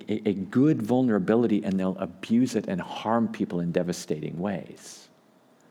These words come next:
And, and, and maybe that describes some of you,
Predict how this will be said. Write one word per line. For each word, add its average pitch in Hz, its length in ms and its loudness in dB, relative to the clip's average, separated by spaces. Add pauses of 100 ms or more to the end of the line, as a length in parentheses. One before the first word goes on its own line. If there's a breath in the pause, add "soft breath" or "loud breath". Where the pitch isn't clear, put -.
(1000 loud breath)
And, 98 460 2
and, 98 160 -2
and 98 240 4
maybe 139 320 4
that - 160 -2
describes 87 440 0
some 101 300 0
of 95 140 0
you, 135 520 0